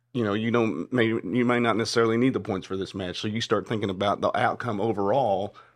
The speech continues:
but talk about the strategy that goes into the coaching side of things when you don't start with your lightest weight and then with the heavyweight. You may start at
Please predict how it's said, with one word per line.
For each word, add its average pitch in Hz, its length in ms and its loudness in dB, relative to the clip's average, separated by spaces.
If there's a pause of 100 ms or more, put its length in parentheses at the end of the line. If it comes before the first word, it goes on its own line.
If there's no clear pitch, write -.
(580)
but 135 140 2
talk 131 140 0
about 127 160 0
the 101 80 -6
strategy 113 460 0
that 101 140 -4
goes 104 220 0
into 101 640 -4 (360)
the 107 120 -6
coaching 127 420 -2
side 95 220 -2
of 92 80 -6
things 98 260 -2
when 98 140 -2
you 104 100 0
don't 101 180 0
start 120 360 -4
with 95 260 -10 (380)
your 110 160 -2
lightest 104 360 -4
weight 98 280 -2
and 104 100 -6
then 107 160 -2
with 98 140 -2
the 92 60 -6
heavyweight. 92 540 0
You 117 140 -2
may 117 160 0
start 123 420 -4
at 90 220 -10